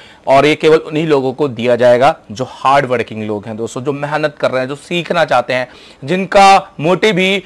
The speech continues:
आज की date में मैं अपने market का किंग बनूंगा, ये motive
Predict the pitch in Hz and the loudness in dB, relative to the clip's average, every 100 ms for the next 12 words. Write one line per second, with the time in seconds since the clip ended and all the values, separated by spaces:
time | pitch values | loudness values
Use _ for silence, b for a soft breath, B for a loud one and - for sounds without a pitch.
0 | B _ 147 165 165 190 170 160 175 147 | B _ 4 4 2 -2 -2 0 0 0
1 | 147 175 165 143 160 131 135 131 151 151 | 2 2 2 -2 -4 -2 -2 -4 -2 -4
2 | - 151 160 147 139 135 143 156 B B | -2 -4 -2 -2 -2 2 2 2 B B
3 | 131 170 156 147 | -2 0 0 -2